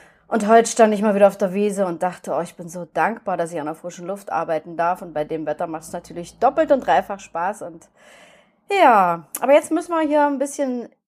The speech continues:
drinne ausharren. Was heißt müssen? Wir wollen, weil wir wollen unseren fünften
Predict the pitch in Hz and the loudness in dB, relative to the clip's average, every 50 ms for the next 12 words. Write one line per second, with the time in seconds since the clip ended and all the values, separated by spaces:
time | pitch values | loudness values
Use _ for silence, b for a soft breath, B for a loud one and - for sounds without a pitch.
0 | _ _ _ _ - 220 220 277 339 392 359 233 151 190 208 226 226 - - 226 | _ _ _ _ -14 -6 -4 -2 -2 -2 -2 -2 -2 -2 -2 -4 -6 -8 -6 -4
1 | 233 240 254 320 381 480 508 480 - _ _ _ - 180 180 202 190 180 - - | -4 -4 -4 -6 -6 -6 -8 -10 -14 _ _ _ -8 -8 -6 -6 -6 -8 -8 -6
2 | 214 294 359 - 294 240 202 202 180 160 170 156 170 214 262 311 392 359 233 196 | -6 -6 -6 -6 -8 -6 -6 -6 -6 -4 -6 -4 -2 -2 -4 -4 -4 -6 -6 -6
3 | 208 208 220 202 165 156 151 165 196 240 277 311 349 339 - 185 190 185 185 208 | -6 -6 -8 -10 -10 -10 -10 -8 -8 -8 -10 -10 -12 -12 -12 -12 -12 -10 -8 -8
4 | 202 208 240 247 285 302 311 311 _ _ _ _ _ - 214 208 240 247 - - | -8 -6 -8 -6 -6 -8 -10 -12 _ _ _ _ _ -4 -4 -4 -4 -6 -10 -10